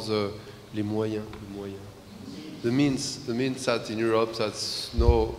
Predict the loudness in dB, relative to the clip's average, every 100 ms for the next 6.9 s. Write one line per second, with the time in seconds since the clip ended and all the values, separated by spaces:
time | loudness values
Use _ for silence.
0 | -4 -2 2 4 4 0 -2 -6 -4 0
1 | 0 0 0 0 0 -2 -2 -2 -6 -6
2 | -2 0 0 0 -4 -6 -10 -18 -6 2
3 | 4 4 0 -6 -14 -16 -10 -8 -6 -6
4 | -6 -12 -16 -16 4 4 8 10 10 8
5 | 4 4 4 6 4 2 -2 -4 -2 0
6 | 0 -2 -6 -6 -2 -2 0 0